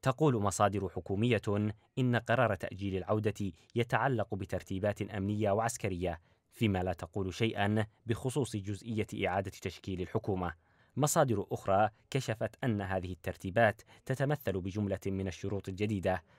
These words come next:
التي وضعها الانتقالي وتبنتها السعودية،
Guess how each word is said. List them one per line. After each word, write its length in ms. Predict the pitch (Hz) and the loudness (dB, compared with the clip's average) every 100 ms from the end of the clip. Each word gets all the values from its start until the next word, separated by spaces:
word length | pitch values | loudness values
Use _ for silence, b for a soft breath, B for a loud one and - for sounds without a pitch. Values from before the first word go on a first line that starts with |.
| b | b
التي 300 | 98 87 - | -4 -2 -4
وضعها 360 | 90 90 80 95 | -4 -2 -2 -4
الانتقالي 720 | - 85 90 - 92 113 104 b b - | -6 -8 -6 -2 0 0 -2 b b -2
وتبنتها 680 | 120 120 110 117 143 - | 0 0 2 2 0 -4
السعودية، 680 | 95 - 98 113 98 95 92 | -8 -8 -2 0 0 0 -2